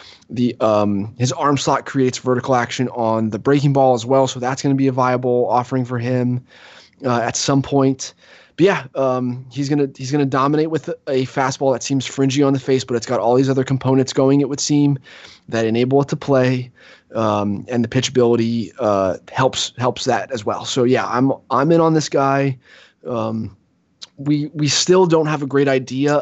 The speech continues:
of what is the, what is the correction, right? Like, how much should we round up on this guy's fastball, even though it's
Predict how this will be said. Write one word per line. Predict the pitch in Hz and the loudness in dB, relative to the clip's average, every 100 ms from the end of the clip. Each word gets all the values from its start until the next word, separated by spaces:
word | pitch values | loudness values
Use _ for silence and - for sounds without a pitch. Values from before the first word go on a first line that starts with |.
| - | -2
of | 131 113 | -10 -8
what | 117 151 - - | 0 0 0 -6
is | 156 143 131 | -6 -6 -4
the, | 147 139 135 135 135 131 113 _ - - - _ _ _ _ | -4 -2 -2 0 0 -2 -6 _ -20 -20 -20 _ _ _ _
what | 139 170 | 0 2
is | 170 151 | 2 0
the | |
correction, | - - 156 156 - - 117 | -2 -4 -2 -4 -4 -10 -10
right? | 117 117 | -8 -6
Like, | 127 117 | -6 -6
how | 139 151 | -2 -2
much | 156 156 | 0 0
should | - 143 | -2 -4
we | 131 120 | -2 -4
round | 117 123 120 | -2 -2 0
up | 123 120 | 0 -2
on | 113 | -2
this | 107 | -2
guy's | 117 104 - | -2 -2 -2
fastball, | 123 110 - 113 104 101 104 - | -2 -2 -2 0 2 2 0 -2
even | 139 120 | -2 0
though | 117 110 | 2 2
it's | 107 - | 0 -2